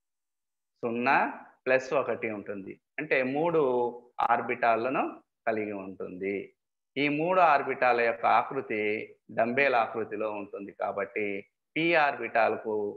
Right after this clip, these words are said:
అయస్కాంత క్వాంటం సంఖ్య ఎంఎల్ యొక్క విలువలు మైనస్ ఒకటి, సున్నా, ప్లస్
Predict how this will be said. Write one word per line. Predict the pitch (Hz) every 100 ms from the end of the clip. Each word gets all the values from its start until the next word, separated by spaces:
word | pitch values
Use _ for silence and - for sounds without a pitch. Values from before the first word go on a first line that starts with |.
| - - 110
అయస్కాంత | 113 117 - 135 131 -
క్వాంటం | 110 113 110 107
సంఖ్య | 104 104 104 104
ఎంఎల్ | 110 127 123 113
యొక్క | 98 101 101
విలువలు | 110 113 101 101 101 - _ 104
మైనస్ | 110 120 120 120
ఒకటి, | 117 120 147 151 196 - _ _ -
సున్నా, | 110 117 131 185 - - -
ప్లస్ | 113 -